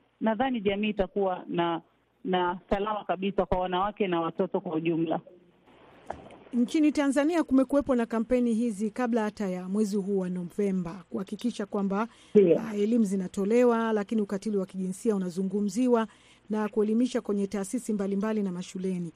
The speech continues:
Speaker 2: Je, unaweza
Speaker 1: Ndio.
Speaker 2: ukalinganisha kwa kiwango gani? Imepungua, iko pale pale, imeongezeka? We kama mwanaharakati.
Speaker 1: Ah, niseme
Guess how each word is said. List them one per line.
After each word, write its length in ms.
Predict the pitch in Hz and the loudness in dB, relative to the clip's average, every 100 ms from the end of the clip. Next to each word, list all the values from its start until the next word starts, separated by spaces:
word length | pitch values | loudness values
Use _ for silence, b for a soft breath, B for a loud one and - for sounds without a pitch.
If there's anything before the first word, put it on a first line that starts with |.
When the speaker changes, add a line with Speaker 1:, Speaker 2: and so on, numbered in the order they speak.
| b b b _ | b b b _
Speaker 2:
Je, 400 | 233 240 233 220 - | 4 6 8 4 -2
unaweza 380 | 262 226 226 226 | -2 0 4 6
Speaker 1:
Ndio. 120 | 220 | 6
Speaker 2:
ukalinganisha 580 | - 233 220 214 240 254 | 4 4 2 2 0 -2
kwa 140 | 214 | -4
kiwango 360 | 202 202 190 190 | -2 -2 -2 -2
gani? 320 | 196 180 165 | -2 -2 -4
Imepungua, 800 | 160 175 - 185 190 254 254 240 | -6 -8 -6 -4 0 2 4 2
iko 200 | 226 226 | 0 -2
pale 240 | 202 202 180 | -2 -2 -2
pale, 340 | 220 226 233 | -4 0 2
imeongezeka? 760 | 208 185 175 180 196 233 226 214 | 2 0 -6 -4 -2 -2 -4 -6
We 180 | 196 240 | -2 -2
kama 220 | 226 208 | 0 -4
mwanaharakati. 680 | 190 180 170 170 - 165 - _ _ - - - - - - - - _ _ _ _ - - - | -2 -4 -6 -8 -10 -12 -14 _ _ -20 -20 -20 -20 -20 -20 -20 -20 _ _ _ _ -20 -6 0
Speaker 1:
Ah, 200 | 202 196 | 2 2
niseme 840 | 208 208 269 262 254 240 226 220 | 0 0 -2 0 0 0 -2 -2